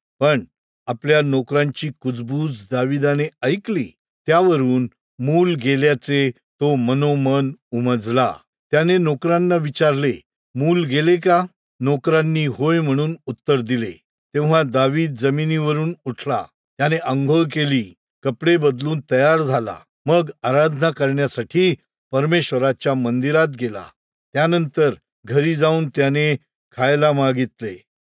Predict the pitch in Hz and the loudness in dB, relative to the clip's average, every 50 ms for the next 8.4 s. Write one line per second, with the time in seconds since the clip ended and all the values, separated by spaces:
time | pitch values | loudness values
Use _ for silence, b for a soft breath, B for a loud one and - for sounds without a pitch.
0 | _ - - 143 147 143 131 - 165 160 165 165 160 151 - - 147 143 147 131 | _ -6 -2 0 0 0 0 0 0 0 0 0 -2 -4 -2 0 2 2 2 0
1 | - - - 117 110 117 123 135 127 127 135 139 131 107 82 - _ _ _ _ | -2 -8 -10 -4 -2 0 0 0 0 0 0 0 0 0 -4 -8 _ _ _ _
2 | _ - 127 139 151 156 156 151 - - 135 131 131 123 110 104 _ _ - - | _ -2 0 0 2 2 0 -2 -2 -2 -2 0 0 -2 -6 -10 _ _ -6 -4
3 | 120 117 113 113 120 127 123 107 - - - _ _ _ _ _ _ 123 120 127 | -4 -2 -2 0 2 2 2 0 -2 -6 -14 _ _ _ _ _ _ -4 -2 -2
4 | 139 143 139 147 143 - - 143 - - 143 143 139 151 139 - _ - 139 139 | 0 0 2 0 0 0 -4 -6 -4 -2 -2 0 0 0 -2 -2 _ -2 -2 -2
5 | - - - 120 113 120 127 139 160 185 170 - _ _ _ _ _ _ - 160 | -4 -6 -8 -6 -4 -4 -2 0 2 0 0 0 _ _ _ _ _ _ -4 0
6 | 175 185 185 185 165 - 196 170 - 180 180 185 185 175 165 147 135 117 98 - | 2 2 2 2 2 0 -2 -2 0 2 2 4 4 2 2 0 -2 -2 -4 -6
7 | _ _ _ _ _ _ 131 143 165 180 165 139 160 165 165 170 170 165 170 135 | _ _ _ _ _ _ -2 0 0 0 0 0 0 0 0 0 0 -2 -4 -6
8 | - - 170 160 156 170 170 170 | -4 -2 -2 0 2 2 2 2